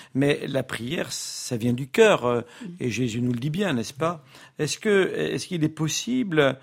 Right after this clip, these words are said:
Speaker 1: euh, de pratiquer cette méditation chrétienne, Christophe l'a dit tout à l'heure, à la maison, mais aussi, euh, à Ajaccio ?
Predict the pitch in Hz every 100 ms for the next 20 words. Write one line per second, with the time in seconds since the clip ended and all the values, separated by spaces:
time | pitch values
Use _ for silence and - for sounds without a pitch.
0 | - - _ 143 139 139 127 135 - -
1 | 185 185 156 180 175 151 147 123 139 143
2 | 143 139 143 135 143 185 196 - 131 147
3 | 120 123 127 127 131 131 127 123 131 135
4 | 180 190 139 131 113 - 160 135 127 -
5 | - - - - 135 123 135 - 151 147
6 | 135